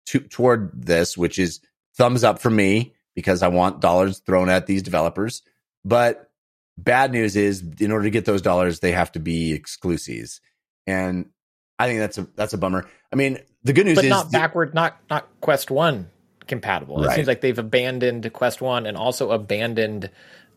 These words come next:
Speaker 2: um, Paul's Rift S, where it, it really is locked on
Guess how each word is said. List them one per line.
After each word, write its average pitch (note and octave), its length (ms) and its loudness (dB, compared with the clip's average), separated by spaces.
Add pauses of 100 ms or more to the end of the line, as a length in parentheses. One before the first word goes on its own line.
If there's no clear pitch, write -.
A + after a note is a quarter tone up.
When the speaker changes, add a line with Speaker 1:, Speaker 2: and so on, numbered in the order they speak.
Speaker 2:
um, G2+ 520 0
Paul's A2 400 2
Rift A2+ 300 -2
S, - 420 -2
where G#2+ 140 -2
it, G2+ 140 -4
it B2+ 160 -8
really C3+ 400 -2
is C3 220 -2
locked G2+ 380 -2
on G2+ 480 -2